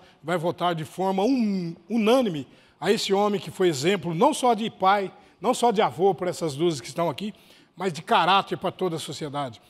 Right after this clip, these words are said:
Coisa quase rara nos dias de hoje. Então, quero e peço e, e imploro a complacência de todos para que esse projeto possa ser votado por unanimidade e para que Limeira eternize nessa rua,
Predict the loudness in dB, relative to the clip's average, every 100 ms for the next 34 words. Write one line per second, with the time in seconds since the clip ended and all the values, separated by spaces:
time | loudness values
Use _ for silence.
0 | _ _ 0 0 2 2 2 0 4 6
1 | 6 4 -2 -12 -8 -8 -6 0 0 0
2 | -6 -16 -6 -4 -4 -6 -16 _ _ -10
3 | 0 2 2 -4 _ _ -2 2 4 4
4 | 2 -2 2 4 4 2 -6 -4 -4 -4
5 | -8 _ -4 -2 0 0 -2 -2 0 4
6 | 8 10 8 8 4 2 -2 0 0 -2
7 | -2 -4 -4 -4 -8 -2 2 2 0 -14
8 | -20 -20 _ -8 -2 -2 -2 -2 0 -2
9 | -2 -6 -4 -6 -4 -4 -4 -2 -2 -2
10 | -12 -20 _ -2 2 4 2 0 -2 2
11 | 2 0 -8 -18 _ -16 0 2 2 2
12 | 2 4 6 4 4 2 0 0 2 2
13 | 0 -6 -10 _ 0 2 4 2 4 4
14 | 4